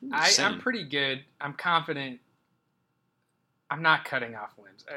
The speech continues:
Speaker 2: any part of
Speaker 1: It's
Speaker 2: me.
Speaker 1: not a limb. It's a toe.
Speaker 2: Well,
Speaker 1: You
Speaker 2: I,
Speaker 1: can't even feel it.
Speaker 2: no digits will be removed
Speaker 1: Mm,
Speaker 2: from
Speaker 1: fair.
Speaker 2: me. Now,
Speaker 1: All right.
Speaker 2: that said,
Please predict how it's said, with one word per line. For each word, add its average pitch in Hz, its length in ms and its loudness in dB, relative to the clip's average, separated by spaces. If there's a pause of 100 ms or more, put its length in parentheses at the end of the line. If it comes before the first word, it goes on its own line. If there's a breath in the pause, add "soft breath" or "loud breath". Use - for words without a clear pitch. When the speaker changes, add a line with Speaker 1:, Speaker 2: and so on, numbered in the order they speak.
Speaker 2:
any 135 220 -6
part 117 260 -4
of 110 80 -14
Speaker 1:
It's 139 160 -4
Speaker 2:
me. 160 60 2
Speaker 1:
not 175 120 6
a 180 60 4
limb. 151 360 2
It's 123 140 0
a 110 60 -8
toe. - 560 -2 (180)
Speaker 2:
Well, - 300 -18 (160)
Speaker 1:
You 143 160 -4
Speaker 2:
I, - 60 -2
Speaker 1:
can't 226 160 4
even 220 180 2
feel 190 380 4
it. - 120 -2
Speaker 2:
no 147 220 0
digits 131 500 -4
will 127 120 -8
be 120 160 -6
removed 110 580 -12
Speaker 1:
Mm, 107 340 -8
Speaker 2:
from 127 120 -6
Speaker 1:
fair. 110 240 0
Speaker 2:
me. 123 180 -10
Now, 135 220 4
Speaker 1:
All 123 80 8
right. - 220 -4
Speaker 2:
that 135 240 0
said, 139 400 -2